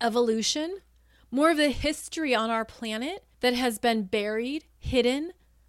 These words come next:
unavailable to us until now. Pluto in Aquarius is going to bring up more of our origination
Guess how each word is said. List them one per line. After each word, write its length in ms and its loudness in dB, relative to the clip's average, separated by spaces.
unavailable 640 4
to 260 -6
us 220 -4
until 340 -4
now. 440 -4
Pluto 440 6
in 120 2
Aquarius 680 0
is 140 -8
going 260 2
to 120 -6
bring 360 -2
up 280 -2
more 580 -6
of 200 2
our 360 2
origination 1120 -4